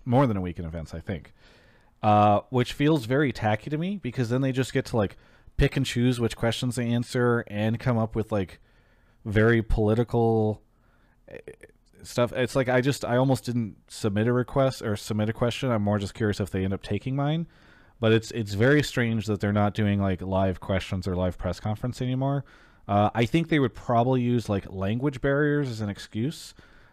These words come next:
Uh, but again, they've done this for so many years before that it's, like, kinda disappointing to me that they're going with this strategy. And I, uh,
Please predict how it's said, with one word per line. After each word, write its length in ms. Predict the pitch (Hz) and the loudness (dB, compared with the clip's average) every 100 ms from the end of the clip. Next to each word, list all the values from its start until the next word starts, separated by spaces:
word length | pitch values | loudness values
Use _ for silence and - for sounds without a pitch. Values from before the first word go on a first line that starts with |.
| _ | _
Uh, 300 | 98 98 98 | -4 -2 -2
but 200 | 92 117 | 0 0
again, 200 | 117 131 | 2 0
they've 120 | 123 | 0
done 160 | 110 127 | 0 -2
this 100 | 120 | -2
for 120 | 117 | -8
so 180 | - 117 | -6 -4
many 140 | 107 | -2
years 160 | 101 98 | -4 -6
before 340 | 95 - 90 | -8 -6 -6
that 120 | 87 87 | -6 -8
it's, 120 | - | -6
like, 280 | 92 82 - _ _ _ - | -8 -8 -14 _ _ _ -10
kinda 260 | - 131 | -2 0
disappointing 520 | 120 104 107 107 95 92 | 2 -2 -4 -4 -4 -4
to 80 | |
me 80 | 101 | -6
that 160 | 90 85 | -6 -6
they're 80 | 90 | -6
going 200 | 90 90 | -6 -6
with 140 | 87 | -8
this 100 | 90 | -12
strategy. 640 | - 90 82 80 76 87 - | -10 -10 -8 -10 -12 -14 -14
And 440 | 120 98 90 90 87 | -8 -4 -4 -4 -4
I, 400 | 87 87 85 85 | -4 -4 -6 -6
uh, 320 | 82 80 | -6 -8